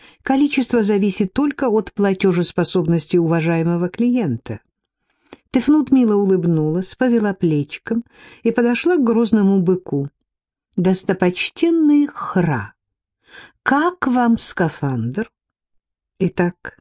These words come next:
слухи, оказывается, не лгали. Похоже, с главным богом нам повезло.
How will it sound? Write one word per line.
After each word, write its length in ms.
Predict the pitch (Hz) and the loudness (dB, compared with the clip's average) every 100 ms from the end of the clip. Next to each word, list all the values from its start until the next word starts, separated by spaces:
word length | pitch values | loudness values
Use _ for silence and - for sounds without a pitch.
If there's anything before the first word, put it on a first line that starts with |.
| _ _ _ _ _ _ _ _ - | _ _ _ _ _ _ _ _ -12
слухи, 800 | - - 202 262 311 - 247 - | -4 0 2 4 2 0 -4 -2
оказывается, 760 | 151 - 156 165 156 147 - | -2 0 0 0 0 -2 -2
не 180 | 143 139 | 0 0
лгали. 640 | 135 127 107 - - - _ _ _ _ _ - - - | -2 -4 -8 -10 -14 -18 _ _ _ _ _ -20 -20 -6
Похоже, 400 | 202 - 302 277 | -4 0 2 2
с 60 | 220 | 2
главным 640 | 208 226 220 202 196 190 | 2 2 2 2 4 4
богом 640 | 170 196 277 269 302 285 - _ | 2 2 2 0 -2 -2 -6 _
нам 360 | - 175 180 185 | 0 2 2 0
повезло. 680 | - 196 170 - 92 107 | -2 -2 -2 -4 -8 -10